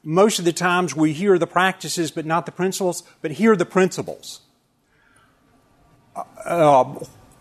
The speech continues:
and the high school enrollment both years is about the same, is about twenty-six hundred and twenty-seven hundred.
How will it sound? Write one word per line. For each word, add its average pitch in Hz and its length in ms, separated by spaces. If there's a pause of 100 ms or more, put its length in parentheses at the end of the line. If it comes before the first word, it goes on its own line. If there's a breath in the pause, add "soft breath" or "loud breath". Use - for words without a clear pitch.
(220)
and 180 240
the 156 40
high 247 280
school 208 760
enrollment 175 840
both 202 420
years 160 800
is 151 220
about 190 380
the 160 80
same, 180 420
is 143 120
about 208 300
twenty-six 226 540
hundred 185 500
and 156 160
twenty-seven 151 600
hundred. 95 380